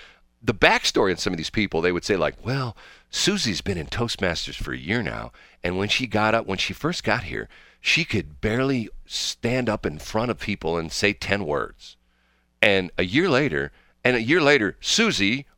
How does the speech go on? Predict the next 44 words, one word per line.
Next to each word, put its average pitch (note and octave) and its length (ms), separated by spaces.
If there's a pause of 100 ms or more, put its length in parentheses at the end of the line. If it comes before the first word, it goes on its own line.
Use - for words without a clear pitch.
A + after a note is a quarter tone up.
our B2+ 120
Billy, B2+ 580 (160)
our A#2 140
Bob, C3+ 640 (320)
our A2+ 260
Juanita A#2 640 (220)
was A#2 160
up E3 160
there D3 160
in B2 60
front D#3 240
of C#3 60
the A2+ 60
group A#2+ 420
just A3 400
knocking G#3 580
it C3+ 320
dead." A3 560 (120)
<laughs> - 120
I G3+ 220
mean, G3 200
giving F#3 360
these, D3 300 (300)
these E3 180
presentations D#3 960
and A2 120
speeches. E3 720
And, G2 140 (340)
and, F3+ 100
you G3 60
know, E3 280
I G3 100
mean, G3+ 200
I'm F3+ 120
going F3+ 140
like, D#3 140 (140)
"Whoa, C#3 880 (280)
this A4+ 200
is B3 160
impressive D#3+ 720
as F3 100
all D4+ 160
get B3+ 280
out." - 420